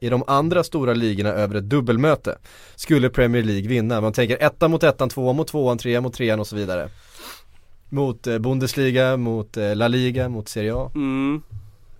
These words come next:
Speaker 2: Alltså, jag tror ju att La Liga är den bästa ligan, eh, rent fotbollskvalitetsmässigt. Så där tror jag inte Premier League skulle vinna, eh,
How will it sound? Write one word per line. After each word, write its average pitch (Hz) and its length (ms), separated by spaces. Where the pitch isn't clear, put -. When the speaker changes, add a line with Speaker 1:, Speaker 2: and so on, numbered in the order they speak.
Speaker 2:
Alltså, 165 560
jag 175 300
tror 165 220
ju 151 60
att 135 120
La 135 100
Liga 131 360
är 127 160
den 123 220
bästa 110 300
ligan, 110 500
eh, 113 340
rent 107 300
fotbollskvalitetsmässigt. 110 1400
Så 123 160
där 123 340
tror 151 240
jag 120 360
inte 123 300
Premier 131 260
League 107 140
skulle 107 200
vinna, 95 240
eh, 95 600